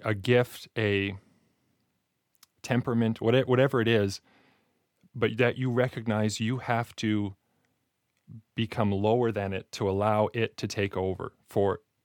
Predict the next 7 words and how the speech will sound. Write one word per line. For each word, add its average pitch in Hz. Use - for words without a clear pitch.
because 110
otherwise 120
I 117
think 117
the 110
reverse 104
is 110